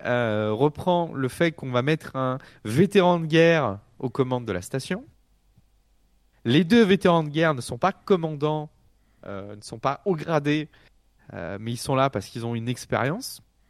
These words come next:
Les deux, euh, stations se retrouvent à côté, l'une d'un, euh, trou de verre stable et l'autre, euh, ce que dans Babylon five, c'est des jump gates. Donc un jump gate vital,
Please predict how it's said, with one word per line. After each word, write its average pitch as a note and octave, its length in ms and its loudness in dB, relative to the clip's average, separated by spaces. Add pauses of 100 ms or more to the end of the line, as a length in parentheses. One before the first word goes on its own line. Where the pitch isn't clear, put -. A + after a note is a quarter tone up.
(1080)
Les C#3 200 4
deux, A3+ 440 6
euh, D3+ 140 4
stations F#3+ 480 -2
se D#3 140 -6
retrouvent E3+ 340 -2
à C#3+ 60 4
côté, D#3+ 480 -2
l'une D#3 400 -2
d'un, A#2 460 -4
euh, - 20 -8
trou - 200 -12
de B2+ 60 -12
verre C3 180 -2
stable C#3+ 360 0
et B2+ 80 -2
l'autre, C#3+ 320 -2 (360)
euh, G2 140 -10
ce - 140 -18
que A#2 80 -10
dans G2+ 340 -6
Babylon A2 360 -4
five, B2 280 0
c'est - 160 -8
des F#2 100 -10
jump B2+ 280 2
gates. C#3+ 400 0 (340)
Donc - 160 -14
un G#2 160 -6
jump B2+ 240 0
gate C3+ 320 2
vital, B2+ 580 -4